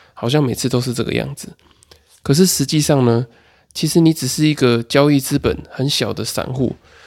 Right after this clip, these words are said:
资金大的一些市场的大户啊，其实根本不知道你是谁，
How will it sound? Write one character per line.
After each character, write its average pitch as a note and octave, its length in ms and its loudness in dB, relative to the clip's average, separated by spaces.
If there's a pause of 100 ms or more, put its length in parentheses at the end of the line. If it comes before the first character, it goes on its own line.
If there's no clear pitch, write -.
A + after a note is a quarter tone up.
(180)
资 F#3+ 160 2
金 F#3 220 2
大 E3+ 180 4
的 B2 140 4
一 C#3 80 4
些 C#3 320 2
市 D3 220 0
场 G2 160 -6
的 G#2 100 -4
大 A#2+ 220 0
户 A#2 180 0
啊， - 220 -4
其 D3 160 -4
实 D3 80 -2
根 E3+ 160 2
本 B2+ 100 2
不 C3+ 100 -2
知 C3+ 120 0
道 C3+ 60 2
你 A2 100 -2
是 A#2+ 140 -2
谁， - 320 -6